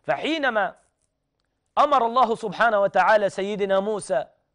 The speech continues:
أن ألق عصاك، حينما خيل إلى سيدنا موسى وخيل إلى الجميع من سحرهم أنها تسعى، قلنا: "لا تخف إنك أنت الأعلى"، لأن الله سبحانه وتعالى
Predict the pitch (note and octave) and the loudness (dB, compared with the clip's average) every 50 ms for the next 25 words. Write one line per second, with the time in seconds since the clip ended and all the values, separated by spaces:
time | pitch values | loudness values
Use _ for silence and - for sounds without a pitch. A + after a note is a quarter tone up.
0 | _ _ _ _ _ _ - D3+ E3+ F3 - - G#3 G3+ F#3 - - F#3 E3 D3 | _ _ _ _ _ _ -10 -10 -8 -8 -6 -2 -2 -2 -2 -2 -4 -4 -2 0
1 | D3+ C#3+ - - E3+ D#3+ C#3+ B2 - _ - - - _ _ _ _ _ _ _ | 0 -2 -2 -4 -4 -4 -4 -4 -8 _ -20 -20 -20 _ _ _ _ _ _ _
2 | _ _ _ _ _ _ _ _ _ A2+ C3 D3+ E3 D#3+ D#3+ D#3 C3+ A#2+ A2+ _ | _ _ _ _ _ _ _ _ _ -10 -8 -6 -4 -4 -2 -2 -2 -2 -6 _
3 | _ _ _ _ - - A3+ C4+ B3 A3+ G#3+ G#3 F#3+ F#3 E3 F3+ F3+ F3 E3 - | _ _ _ _ -8 -4 -4 -4 -2 -4 -4 -4 -4 -4 -4 -4 -4 -4 -4 -4
4 | - E3 F3 G3 F#3+ F3 E3 D#3+ D#3 D3+ E3 F#3 F#3+ E3+ - - C#3+ B2 A2 _ | -6 -8 -8 -8 -8 -8 -6 -6 -6 -6 -6 -6 -8 -8 -8 -10 -10 -10 -10 _
5 | _ _ _ _ _ _ _ - C3+ C#3 - A3 B3+ A#3 A3+ G#3+ G3 G3+ G3 E3+ | _ _ _ _ _ _ _ -6 -6 -6 -4 -6 -6 -4 -2 -4 -4 -4 -4 -6
6 | G3+ G3+ F#3 F#3 D#3 C3+ F3+ F3+ F#3+ G#3 G#3+ G3+ F3+ D3 G#2 - _ _ _ _ | -4 -6 -4 -6 -4 -6 -6 -6 -4 -4 -4 -4 -6 -8 -10 -14 _ _ _ _
7 | _ - - G#3 B3 A#3 D#3+ - - F#3+ F#3 C#3 C#3+ D#3+ F3 A#3+ A#3+ G3+ G3 F#3 | _ -12 -8 -6 -6 -6 -8 -8 -6 -6 -6 -6 -4 -6 -6 -4 -4 -6 -6 -8
8 | F#3 - - A3+ A3+ A3 G#3+ G3+ F3+ F#3 F#3+ F#3+ F3+ - - G#3+ - A#3 G3 G#3 | -8 -6 -6 -6 -4 -2 -4 -4 -2 0 -2 -2 -2 -4 -6 -4 -2 0 2 2
9 | A3 G3+ E3 - _ _ _ _ _ _ _ - - C#4+ D4 C#4+ C4 B3+ A#3 A3+ | 2 0 -2 -6 _ _ _ _ _ _ _ -4 -2 -2 0 2 2 4 6 6
10 | G#3 - - C4 A#3 - A3+ F#3+ - - _ _ _ _ - G#3+ B3+ B3+ A#3+ A3 | 6 6 2 -2 0 2 0 0 0 -2 _ _ _ _ -10 -8 -8 -4 -4 -4
11 | - - G#3+ - B3 A#3 - - G#3+ G3 G3 A#3 A#3+ A#3+ G3+ F3+ E3+ D#3+ C3+ A#2+ | -2 -2 -4 -4 -4 -8 -6 -4 -4 -4 -2 0 2 4 4 4 2 0 -4 -6
12 | _ _ _ _ _ _ - - F3+ B3 C4+ B3+ B3 A3+ G#3 G3 G3 G3+ G#3 F#3+ | _ _ _ _ _ _ -14 -12 -8 -6 -6 -6 -4 -6 -8 -6 -4 -2 -2 -2
13 | F3+ F3+ D#3+ - E3+ D3+ B2 E3+ F#3 F#3 F3 E3 D#3+ D#3 C#3+ - D#3+ C#3+ C#3 D#3+ | -2 -4 -6 -8 -14 -12 -6 -4 -4 -2 -2 -4 -8 -8 -6 -6 -6 -2 0 0
14 | E3 D#3 C#3+ C#3 C#3 C3+ C3 - | 0 0 -2 -2 -4 -6 -8 -10